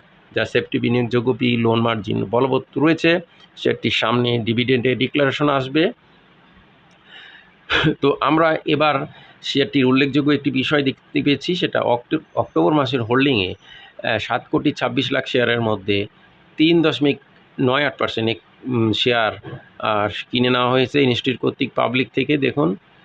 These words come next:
এর ফলশ্রুতিতে সাত কোটি ছাব্বিশ লাখের শেয়ার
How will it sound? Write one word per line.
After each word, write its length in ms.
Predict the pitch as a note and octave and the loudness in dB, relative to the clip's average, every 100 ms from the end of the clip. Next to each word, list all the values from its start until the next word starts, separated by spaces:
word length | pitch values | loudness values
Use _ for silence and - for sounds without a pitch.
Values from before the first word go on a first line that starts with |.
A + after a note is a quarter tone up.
| _ _ | _ _
এর 160 | C3+ C3 | -2 -2
ফলশ্রুতিতে 640 | A#2+ C3+ C3+ C3 C3+ C3+ | 0 -2 0 -4 -2 -2
সাত 260 | A#2 A#2+ A#2+ | 0 -2 -4
কোটি 220 | B2 A#2+ | -6 -6
ছাব্বিশ 380 | - A#2 B2 A#2 | -4 -4 -4 -2
লাখের 300 | B2+ B2 B2 | -4 -2 -4
শেয়ার 420 | - A#2+ A#2 A2+ | -2 0 0 -2